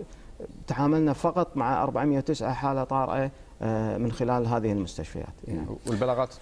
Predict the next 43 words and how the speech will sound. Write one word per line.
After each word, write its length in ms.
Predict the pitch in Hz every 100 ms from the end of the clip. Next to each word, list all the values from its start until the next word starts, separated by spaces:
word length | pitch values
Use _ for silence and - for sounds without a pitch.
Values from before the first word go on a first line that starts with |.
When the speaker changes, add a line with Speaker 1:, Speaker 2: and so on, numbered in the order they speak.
| -
Speaker 2:
تكون، 160 | 127
عفوًا، 260 | 98 101 101
البلاغات 300 | 95 107 117
تكون، 200 | - 104
عفوًا، 200 | 110 87
Speaker 1:
تمام. 120 | 87
Speaker 2:
على 140 | 104
وزارة 360 | 113 113 120 -
الداخلية، 500 | 113 120 - 123 147
من 120 | 117
وزارة 220 | 107 131
Speaker 1:
آه. 80 | 123
Speaker 2:
الداخلية 460 | 117 113 113 135 156
ولا 180 | 127 117
من 100 | 120
المواطنين 480 | 113 113 120 117
اللي 300 | 98 92 85
تستقبلون؟ 480 | 87 - 92 90 87 87 -
Speaker 1:
آه، 260 | 135 -
احنا، 260 | 151 170 160 -
آه، 300 | 101 98 123
نقول 340 | 143 175 175
إن 580 | 156 151 139 82 123 120 -
ما 180 | 120 160
في 200 | 165 170
خط 260 | - 165 151
مباشر 520 | 135 156 156 165 127
غير 180 | 147 143
واحد 320 | 135 127 123
واحد 240 | 127 123 123
اثنين 260 | 143 156
للحالات 440 | 143 104 110 98 87
Speaker 2:
آه. 40 |
Speaker 1:
الطارئة. 340 | 87 90 76 - - - - -
آه، 400 | 107 104 98 82
واحد 360 | 143 151 160
واحد 260 | 147 143 143
اثنين 280 | 139 156 143
هي 160 | 143
غرفة 400 | 120 156 143 143 -
العمليات 520 | 110 131 131 147 135
الرئيسية 520 | 127 123 127 - 160
للدولة. 460 | 113 107 113 120 175